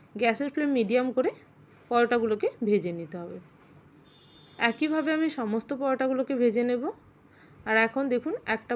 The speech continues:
পরোটা সম্পূর্ণ রেডি হয়ে গেছে। এবার আমি এটাকে প্লেটে সার্ভ করে দিচ্ছি। এইভাবে আপনারা এই এগ কারি আর সঙ্গে এই পরোটা বা আপনারা চাইলে এগ কারির সঙ্গে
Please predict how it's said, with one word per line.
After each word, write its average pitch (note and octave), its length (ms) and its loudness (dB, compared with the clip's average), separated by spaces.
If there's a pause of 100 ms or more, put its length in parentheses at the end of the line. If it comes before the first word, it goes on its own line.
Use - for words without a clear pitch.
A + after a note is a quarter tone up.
পরোটা G#3+ 260 -2 (140)
সম্পূর্ণ G3+ 340 -6 (120)
রেডি G#3+ 260 0
হয়ে C4 180 4
গেছে। B3 200 0 (180)
এবার G3+ 240 0
আমি A#3 180 -2
এটাকে G3 220 -4 (140)
প্লেটে G#3+ 280 -2 (100)
সার্ভ F3+ 180 -4 (100)
করে E3 240 -4
দিচ্ছি। F3 280 -12 (1300)
এইভাবে D4 400 0 (380)
আপনারা A3+ 340 -2 (160)
এই A3+ 100 -4 (140)
এগ C4 180 -2 (120)
কারি C#4+ 220 4 (360)
আর G3+ 100 2 (180)
সঙ্গে A#3 360 0 (500)
এই A3 220 0
পরোটা A3+ 420 0 (500)
বা A3 120 2 (140)
আপনারা A#3 320 -2
চাইলে A3 360 0 (400)
এগ A3 140 2 (100)
কারির B3+ 300 0
সঙ্গে A#3+ 280 -2